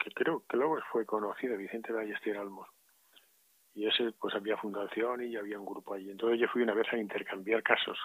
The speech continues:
que, del grupo este que yo estaba con ellos. Intercambiamos allí, yo le di unos casos, yo me dieron algunos, y bien. Y nada, fue el único contacto que tuve yo con ellos, porque ese contacto lo, lo, pues nada, estuve un tiempo allí con, con este grupo de investigación.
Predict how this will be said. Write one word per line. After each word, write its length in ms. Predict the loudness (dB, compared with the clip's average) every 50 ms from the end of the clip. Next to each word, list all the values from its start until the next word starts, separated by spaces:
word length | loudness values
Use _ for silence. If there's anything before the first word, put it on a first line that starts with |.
| -8 -8
que, 180 | -8 -8 -8 -10 -16 _ _ _ _ _ _ _ _
del 400 | -12 -10 -10 -8 -8 -8 -10 -8
grupo 300 | -6 -4 -4 0 2 2
este 160 | 2 2 2
que 80 | 2 4
yo 60 | 2
estaba 320 | 2 2 2 2 2 2 0
con 160 | -2 -4 -4
ellos. 280 | -4 -6 -6 -8 -8 -10 _ _ _ _ _ _ _ _ _ _ _ _ _ _ _ -20 -20 -20 _ _ _ _ _ _ _ -18
Intercambiamos 640 | -14 -8 -8 -6 -2 -2 -2 2 2 2 4 4 6
allí, 320 | 6 6 6 6 6 6 6
yo 80 | 6
le 160 | 6 4 4 4
di 60 | 4
unos 180 | 4 2 2
casos, 260 | 2 4 4 4 6 6
yo 120 | 4 4
me 120 | 4 4
dieron 200 | 2 2 0 0
algunos, 580 | 0 2 4 6 6 6 6 6 6 6 6 4 0
y 40 | -4
bien. 400 | -2 0 0 0 0 -2 -10 -18 _ _ _ _ _ _ _ _ _ -20 -20 -20 _ _ _ _ _
Y 80 | -10 -6
nada, 400 | -4 -4 -2 -4 -4 -4 -6 -4 -4
fue 80 | -4 -2
el 160 | 2 6 8 8
único 300 | 10 8 8 8 6 8
contacto 420 | 8 6 8 6 6 6 6 4
que 120 | 4 2
tuve 180 | 0 2 0 2
yo 100 | 2 2
con 140 | 0 0 -2
ellos, 180 | 0 -2 -2 -4 -4
porque 460 | -8 -8 -6 -8 -8 -8 -8 -12 -12
ese 160 | -12 -12 -10
contacto 500 | -10 -10 -8 -6 -6 -6 -6 -2 -2 -2
lo, 340 | -2 -2 -4 -6 -8 -12 -16 _ _ _ _ _ _ _ _ _ _ _ _ _ _ _ _ _ 0
lo, 180 | 2 2 2
pues 260 | 2 2 2 2 4 6
nada, 220 | 6 6 6 4
estuve 260 | 0 0 0 0 0 0
un 120 | -2 -2
tiempo 340 | 0 0 0 0 0 -2 -2
allí 180 | -2 -2 -2 -4
con, 320 | -2 -4 -4 -4 -6 -8
con 220 | -10 -8 -8 -6 -8
este 200 | -6 -6 -6 -4
grupo 340 | -2 -2 -2 -2 -2 -4
de 60 | -4 -4
investigación. 640 | -2 -2 -2 0 0 0 0 4 4 4 4 2